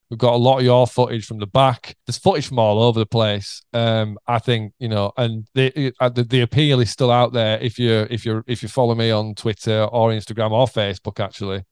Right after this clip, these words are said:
on any of those, there's a link for a Dropbox where you can upload footage if you were filming at Barrowlands. And it's interesting, really, because I see a lot of people like, "Oh, you know, you shouldn't be filming at a gig, blah, blah, blah." It's like, well,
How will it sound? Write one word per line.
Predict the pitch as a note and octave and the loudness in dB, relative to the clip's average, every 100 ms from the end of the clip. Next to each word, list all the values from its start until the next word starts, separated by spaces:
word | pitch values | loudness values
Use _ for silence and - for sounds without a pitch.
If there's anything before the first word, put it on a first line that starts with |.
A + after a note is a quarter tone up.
| _ | _
on | A#2+ A#2 | -4 -2
any | B2 A#2+ | -2 0
of | A2 | 0
those, | G#2+ G#2+ G#2 G2+ - _ | 0 2 0 -4 -10 _
there's | A2 G#2 | -6 -4
a | A2 | -2
link | G#2+ A2+ G#2+ G2+ - | 0 -2 -4 -12 -20
for | - A2+ | -4 -2
a | G2+ | 0
Dropbox | A#2 A2 - G#2+ - - | 0 0 0 -2 -2 -4
where | A2+ | -2
you | A2 A2+ | -2 -2
can | A#2+ | -2
upload | A2+ A2 A2+ A2 A2 G#2+ | -2 -2 0 4 4 2
footage | - B2 G#2+ G#2+ - - | 0 -2 -2 -10 -10 -6
if | A2 - | -4 0
you | A2 | 0
were | G#2 | 0
filming | - G#2+ G#2 G2+ | 0 -2 -2 -6
at | - | -2
Barrowlands. | G#2 G#2 F#2+ F#2+ G2 - - _ _ _ | -2 -2 -4 -8 -12 -18 -20 _ _ _
And | F#3+ | 2
it's | G3+ | 4
interesting, | A3 F#3+ G3 F#3 | 2 2 2 2
really, | D#3 D3+ D3 | 4 4 2
because | D3+ C#3+ | 2 2
I | D3+ | 0
see | E3 | 0
a | D3 | 2
lot | C#3 | 2
of | C3 | 2
people | C#3 B2+ B2+ | -2 0 2
like, | B2 A#2+ | 2 2
"Oh, | B2 A#2+ | 2 2
you | A#2 A2 | 0 -2
know, | G#2+ G#2+ G#2 | -2 -2 -2
you | G#2+ | -6
shouldn't | G#2 A2 | -6 -6
be | G#2+ | -4
filming | A#2 A2+ G#2+ | 0 0 0
at | G#2 | -4
a | G2 | -6
gig, | G2 G#2+ G2+ | -4 -6 -4
blah, | A2+ G#2+ | -4 -4
blah, | A2+ G#2 | -4 -4
blah." | G#2+ G#2+ G#2+ | -2 -2 -2
It's | - | -4
like, | A#2 A#2+ | -4 2
well, | D#3 C3+ | 2 2